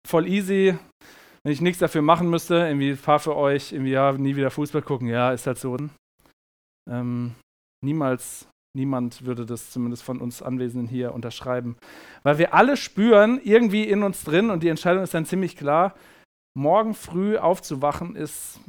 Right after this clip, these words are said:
mehr Geld wert als, ähm, zehn Millionen. Und gleichzeitig finde ich das, ähm, auch wenn die Antwort auf die Frage irgendwie ziemlich klar war,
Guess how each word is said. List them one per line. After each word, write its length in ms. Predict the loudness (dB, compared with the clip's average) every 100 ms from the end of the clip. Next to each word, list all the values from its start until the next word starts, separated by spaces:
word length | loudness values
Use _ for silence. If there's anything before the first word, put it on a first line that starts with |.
| -18 -8
mehr 380 | -4 -2 -2
Geld 460 | -4 -2 -2 -4 -4
wert 320 | -2 -2 -4
als, 680 | -6 -6 -6 -16 -18 -20 -20 _ _ -14
ähm, 400 | -10 -8 -10 -14
zehn 260 | -10 -6 -6
Millionen. 560 | -4 -4 -6 -6 -8 -12 _ _ _ _ -20 -20 -20 -10
Und 140 | -4
gleichzeitig 680 | 4 4 4 -2 0 -2 -6 _ _ _ _
finde 180 | -6 -6
ich 60 |
das, 440 | -4 -6 -6 -16 -18 _ _ -8
ähm, 420 | -4 -2 -4 -6 -8
auch 140 | -8 -6
wenn 100 | -4
die 220 | -4 -4
Antwort 280 | -2 -2 -4
auf 120 | -6
die 100 | -8
Frage 360 | -2 0 0
irgendwie 160 | -2 -6
ziemlich 320 | -6 -6 -6
klar 340 | 0 4 4 4
war, 340 | 2 2 -2